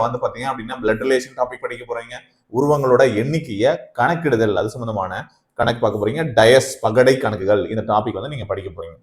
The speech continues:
So, இதுதான் உங்களுக்கான ஃபர்ஸ்ட் ஷெட்யூல், ஓகேங்களா? So, இதுக்கான கிளாஸ்,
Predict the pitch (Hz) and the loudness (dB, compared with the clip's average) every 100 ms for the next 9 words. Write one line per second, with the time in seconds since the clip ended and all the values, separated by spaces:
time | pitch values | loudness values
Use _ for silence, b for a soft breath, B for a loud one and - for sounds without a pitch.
0 | - 110 123 139 120 98 117 180 - b | -10 -2 2 2 0 -6 -6 -6 -10 b
1 | b 123 - 165 - - - 135 151 123 | b 2 2 -2 -2 -6 0 4 6 4
2 | 92 - - 107 117 110 135 - B - | 2 -12 -20 -20 -8 0 0 0 B -4
3 | 165 170 202 202 160 175 170 156 | 0 0 2 4 4 4 6 6